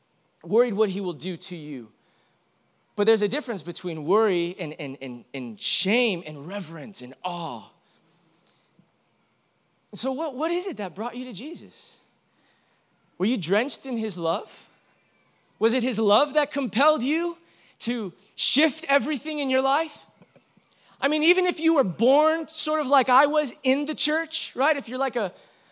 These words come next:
I mean, Lenya and Zoe are gonna be like P Ks, right? Pastor kids. <laughs> Even this morning, you know what I did with Lenya? I said, "Hey, Lenya, we're going to church. Let's pray."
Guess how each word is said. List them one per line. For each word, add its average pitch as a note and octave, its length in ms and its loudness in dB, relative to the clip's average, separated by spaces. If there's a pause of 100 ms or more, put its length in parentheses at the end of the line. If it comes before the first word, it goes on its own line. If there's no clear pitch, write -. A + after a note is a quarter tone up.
I - 40 -8
mean, A3+ 120 -2
Lenya B3+ 340 0
and A3+ 80 -2
Zoe B3 220 4
are B3 80 -2
gonna A3+ 140 0
be A3 120 -2
like F#3+ 260 0
P B3+ 180 -6
Ks, B3+ 420 0
right? C4 240 0
Pastor A#3+ 360 0
kids. C#4 420 -8 (180)
<laughs> - 560 -18
Even D#4 220 0
this E4 180 0
morning, D#4 460 2
you A#3+ 80 -2
know D4 60 2
what D#4+ 100 4
I E4 80 4
did D#4+ 240 0
with D#4 180 -4
Lenya? E4+ 400 2 (600)
I B3+ 100 -2
said, C#4 160 -2
"Hey, C4+ 140 0
Lenya, B3+ 280 0
we're B3 100 0
going B3+ 220 0
to G#3+ 60 -8
church. - 540 -4 (420)
Let's - 220 -2
pray." F3 520 -6